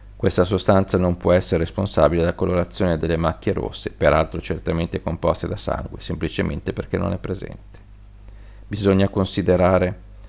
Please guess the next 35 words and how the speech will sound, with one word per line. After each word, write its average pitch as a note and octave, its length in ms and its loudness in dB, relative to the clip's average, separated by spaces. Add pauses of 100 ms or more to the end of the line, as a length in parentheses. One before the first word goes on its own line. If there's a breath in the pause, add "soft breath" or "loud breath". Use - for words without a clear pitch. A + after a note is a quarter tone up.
(560 loud breath)
che - 120 0
molti G#2 300 6
artisti F#2+ 640 2
hanno D#2+ 240 -2
copiato E2+ 460 0
dal D#2+ 340 2
vero F#2 320 2
la F2 120 -2
sindone G#2 520 2
e F#2 80 -2
quindi F2 240 0
la E2 100 4
presenza F2 460 -2
occasionale E2+ 580 0
di E2 100 -4
pigmenti F2 640 -2
non F2 220 0
è F2 200 0
inaspettata, - 800 -6 (540)
anche E2+ 340 0
perché F2 320 -2
quasi E2+ 280 0
sempre F#2 340 -2
le E2 140 -4
copie F2 340 -2
venivano E2+ 380 0
messe F2 260 -2
a - 40 -2
contatto F2+ 520 -4
con E2+ 160 -4
l'originale F2 640 -4
per D2 160 -2
renderle F2+ 420 -2
più F#2+ 160 -6
venerabili. F#2+ 640 -8